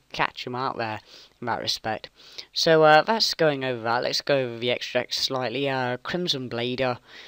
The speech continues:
uh, Scrap Dragon and Stardust Dragon for the, uh, Synchro plays. Pretty self-explanatory plays, really. Nothing out of the ordinary. Pretty, uh, standard. Uh, for the X Y Zs, we've got, uh, one Wind Up Zen mains,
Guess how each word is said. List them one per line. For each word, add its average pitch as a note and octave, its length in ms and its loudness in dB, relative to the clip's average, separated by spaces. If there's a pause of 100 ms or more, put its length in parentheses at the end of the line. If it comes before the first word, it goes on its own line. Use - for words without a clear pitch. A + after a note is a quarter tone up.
(220)
uh, A#2+ 160 0
Scrap - 320 4
Dragon B2 220 0
and A2+ 240 -6
Stardust A#2 640 -2 (180)
Dragon B2+ 400 -4
for B2+ 260 0
the, A2+ 220 -6
uh, G#2+ 120 -4
Synchro B2+ 420 -4
plays. B2+ 300 -2 (360)
Pretty - 140 -4
self-explanatory B2 920 -2
plays, B2 420 -6
really. B2 580 -2 (380)
Nothing C3 300 -6
out A#2+ 180 2
of A2 60 -4
the A#2+ 140 -2
ordinary. A#2 680 -4 (440)
Pretty, A#2+ 420 -4
uh, G#2+ 300 -4
standard. A#2+ 560 -2 (840)
Uh, C#3 220 6
for D3+ 140 -4
the D#3 100 6
X - 240 2
Y B2 200 2
Zs, B2 380 -4
we've B2 220 -4
got, A#2+ 200 2
uh, A2 300 0
one C#3 220 -2
Wind A#2+ 260 -2
Up G#2 160 -6
Zen A#2 220 -2
mains, A#2 480 -6